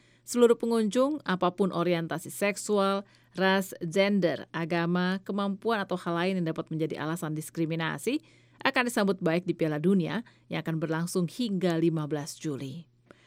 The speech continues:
Komite ini bahkan secara khusus berjanji akan memperbolehkan tampilan bendera dengan garis berwarna-warni yang identik dengan keberadaan kelompok gay. Satu janji yang diuji oleh para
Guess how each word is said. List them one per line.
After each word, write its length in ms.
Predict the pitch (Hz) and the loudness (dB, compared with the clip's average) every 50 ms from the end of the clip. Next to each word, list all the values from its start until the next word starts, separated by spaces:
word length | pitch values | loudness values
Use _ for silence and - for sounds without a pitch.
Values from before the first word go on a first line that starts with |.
| _ _ _ _ | _ _ _ _
Komite 320 | - - - 143 - - 131 | -8 -6 -6 -6 -4 -4 -2
ini 320 | 143 175 196 208 214 220 | 0 2 2 2 2 4
bahkan 400 | 185 175 165 160 - - 185 175 | 4 2 2 0 0 -2 -2 -2
secara 320 | 175 - - 165 156 160 | -2 -4 -4 -4 -4 -4
khusus 320 | - - 170 - 185 180 - | -4 -6 -6 -6 -6 -6 -4
berjanji 720 | 165 170 156 151 185 190 196 202 190 170 165 240 285 - - _ _ _ _ - - | -4 -4 -2 -2 0 0 2 2 0 0 -2 -2 -4 -4 -6 _ _ _ _ -6 -4
akan 320 | - 262 254 247 240 226 | 0 0 2 2 2 0
memperbolehkan 560 | 208 226 208 190 190 185 185 185 - 202 202 | 0 2 4 4 6 6 4 4 0 -2 -2
tampilan 480 | 190 - 175 170 165 - 180 175 170 170 | -2 -2 -2 -2 0 0 0 2 2 2
bendera 400 | 165 165 160 160 165 175 180 175 | 0 0 0 0 2 2 2 0
dengan 240 | 165 156 156 156 156 | 0 -2 -4 -4 -2
garis 400 | 151 165 165 180 185 180 - 170 | -2 -2 0 0 -2 -2 -2 -2
berwarna-warni 1040 | 165 160 156 151 151 151 156 156 147 147 160 165 165 160 170 160 165 190 208 220 | -2 -2 0 -2 -4 -4 -4 -4 -4 -2 0 0 0 0 -2 -2 -4 -4 -4 -4
yang 80 | 190 - | -4 -4
identik 480 | 156 156 160 156 156 156 - 180 - 160 | -4 -2 -2 -2 -2 -2 -4 -4 -4 -4
dengan 160 | 156 151 151 | -6 -6 -6
keberadaan 560 | 143 156 147 156 151 151 156 156 147 147 143 | -6 -6 -6 -4 -4 -4 -4 -4 -6 -8 -6
kelompok 480 | - 151 151 147 156 - 208 - _ - | -6 -6 -6 -6 -4 -6 -6 -4 _ 2
gay. 320 | 196 156 101 67 - _ _ _ _ _ _ _ | 2 2 0 -2 -8 _ _ _ _ _ _ _
Satu 240 | _ - 135 127 - | _ -16 -14 -14 -12
janji 400 | 151 - 156 151 156 160 165 202 | -8 -6 -4 -4 -2 0 0 2
yang 80 | 180 156 | 0 0
diuji 400 | - - 175 170 151 165 226 233 | 0 0 0 0 0 0 0 2
oleh 240 | 190 156 156 151 143 | 2 2 0 -2 -4
para 480 | - 226 233 247 240 220 208 196 190 | -4 -2 -2 0 0 0 -2 -2 -2